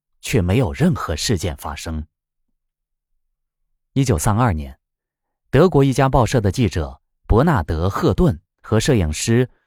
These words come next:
约阿希姆·伯兰特按照报社的计划采访了德国汉堡造船厂。两人如约到达造船厂，采访到了当时的高管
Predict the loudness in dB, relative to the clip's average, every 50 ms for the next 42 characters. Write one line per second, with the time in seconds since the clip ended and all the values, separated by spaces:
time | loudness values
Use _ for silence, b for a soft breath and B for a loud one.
0 | _ _ -4 0 2 4 4 4 2 0 -2 0 0 2 2 2 2 0 -4 -8
1 | -6 0 2 2 2 2 2 0 0 0 0 0 -4 -4 _ _ _ _ _ _
2 | _ _ -2 0 2 2 2 2 2 2 2 2 0 0 0 0 0 0 -2 0
3 | 0 0 0 -2 -6 -6 -8 _ _ _ _ -10 -4 0 0 0 2 0 -2 -2
4 | -4 -6 -4 -2 0 0 0 0 0 -2 -4 -4 -4 -4 -4 -2 0 0 0 -2
5 | -2 -2 -2 -2 -2 -2 -6 -6 -6 -6 -8 -12 -18 _ _ _ _ _ _ _
6 | _ _ _ _ _ _ _ _ _ _ 0 2 4 4 4 4 4 4 2 2
7 | 4 4 2 2 2 2 0 0 0 0 0 2 0 0 0 0 -2 -2 -2 -4
8 | -8 -8 -12 _ _ _ _ -10 -2 0 2 2 4 2 2 4 4 4 4 4
9 | 2 0 0 0 0 0 0 0 0 0 0 0 2 2 2 2 2 2 0 -4
10 | -4 -8